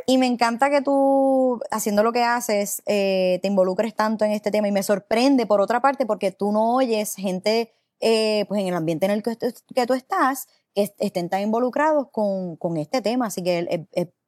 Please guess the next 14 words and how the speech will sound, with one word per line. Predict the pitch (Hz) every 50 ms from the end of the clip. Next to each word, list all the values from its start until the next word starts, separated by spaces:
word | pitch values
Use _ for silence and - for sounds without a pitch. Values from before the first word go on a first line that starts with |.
| _ _ _ _ _
a | - 190
mí | 180 180
me | 185
parece | 190 214 233 233 285
súper | 254 285 247 240 214
positivo | - 208 196 214 190 - 226 269 277 226 - - - -
el | - 214
hecho | 190 180 - 220
de | 226
que | 220 220
tú | 202 202
tengas | 185 202 208 240 240 226 - - - - - _ _ _ _ _ _ _ _ _ _ _ _ _ _
tanta, | _ - 247 254 247 - - 277 269 269 -
tantas | - 240 233 233 254